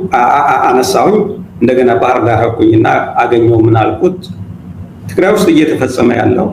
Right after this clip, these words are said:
ወደ የካቲት አካባቢ ይመስለኛል እንትኑ፣ ትግራይ ውስጥ እየተፈጸመ ያለው ጥፋት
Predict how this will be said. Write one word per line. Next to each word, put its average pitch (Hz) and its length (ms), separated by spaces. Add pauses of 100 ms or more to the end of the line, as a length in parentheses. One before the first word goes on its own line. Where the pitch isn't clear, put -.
(440)
ወደ 127 160
የካቲት 139 400
አካባቢ 127 400
ይመስለኛል 113 500
እንትኑ፣ - 220 (500)
ትግራይ 170 240
ውስጥ - 160
እየተፈጸመ 151 560
ያለው 113 280
ጥፋት - 320